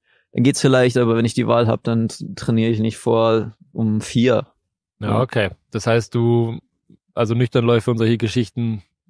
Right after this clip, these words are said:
Speaker 2: fallen bei dir eher flach, sondern du trainierst eigentlich unter der, unter der Woche, sag ich jetzt mal zumindest, dann immer nach der Arbeit.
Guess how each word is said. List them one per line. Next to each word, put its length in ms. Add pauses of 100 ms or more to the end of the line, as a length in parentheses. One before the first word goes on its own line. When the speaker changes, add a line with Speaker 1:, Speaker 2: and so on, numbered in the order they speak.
(120)
Speaker 2:
fallen 180
bei 100
dir 200
eher 200
flach, 200
sondern 340
du 100
trainierst 380
eigentlich 240
unter 220
der, 120
unter 220
der 140
Woche, 220
sag 180
ich 80
jetzt 160
mal 160
zumindest, 400
dann 100
immer 160
nach 200
der 120
Arbeit. 300